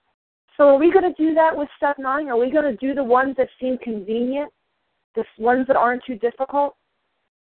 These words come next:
and disregard the rest? Because we wanna be free. I, the miracle of this program is not that I don't have to eat.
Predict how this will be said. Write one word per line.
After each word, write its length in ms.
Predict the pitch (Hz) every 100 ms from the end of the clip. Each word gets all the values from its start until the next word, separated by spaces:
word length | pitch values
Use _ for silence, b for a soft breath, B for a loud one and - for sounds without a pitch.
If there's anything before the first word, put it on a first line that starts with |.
| _ -
and 180 | 220
disregard 680 | - 262 - 262 233 240 247
the 80 | 240
rest? 320 | 226 226 294 _ _ _ _ _ _ _ _ _ _ _ _ _ _ _ _
Because 180 | - 302
we 220 | 254 339
wanna 280 | 339 349 320
be 180 | 277 285 -
free. 440 | 330 392 285 151 _ _ _ _ b _
I, 160 | 254 247
the 120 | 302
miracle 600 | 277 285 320 349 359 339
of 60 | 302
this 100 | 311 -
program 420 | 294 311 294 220
is 80 | 220
not 220 | 240 269
that 80 | 285
I 80 | 269
don't 160 | 254
have 300 | 247 262 277
to 60 | -
eat. 260 | 359 175